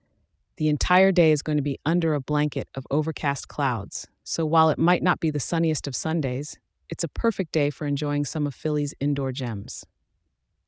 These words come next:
Maybe it's a day for exploring the Philadelphia Museum of Art or having a leisurely brunch at one of the city's cozy cafes.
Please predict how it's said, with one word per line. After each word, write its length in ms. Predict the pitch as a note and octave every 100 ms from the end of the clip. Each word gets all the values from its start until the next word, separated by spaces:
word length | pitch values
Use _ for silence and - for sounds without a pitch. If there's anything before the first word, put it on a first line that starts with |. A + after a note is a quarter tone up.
| _ _ _ -
Maybe 260 | D#3+ F3 D#3+
it's 140 | -
a 60 | D3
day 240 | D3+ D3+
for 160 | - C#3+
exploring 640 | C3+ - D3 D#3 D3 D3
the 80 | C#3
Philadelphia 680 | - E3 E3 D#3 D3+ - C#3+
Museum 440 | C#3 C3 C#3+ C#3
of 120 | C3+
Art 260 | D3+ D3+ - _ _ _ _ -
or 80 | C3+
having 260 | D3+ D3
a 60 | C#3
leisurely 440 | D3 F#3+ F#3 F3+
brunch 540 | D#3 E3+ D3 G#2+ - - -
at 140 | A#2
one 160 | C#3+ C#3+
of 80 |
the 80 | C#3
city's 340 | - D#3 D3 -
cozy 380 | - D3+ C#3+
cafes. 800 | C#3+ - C3 - D3 B2+ - -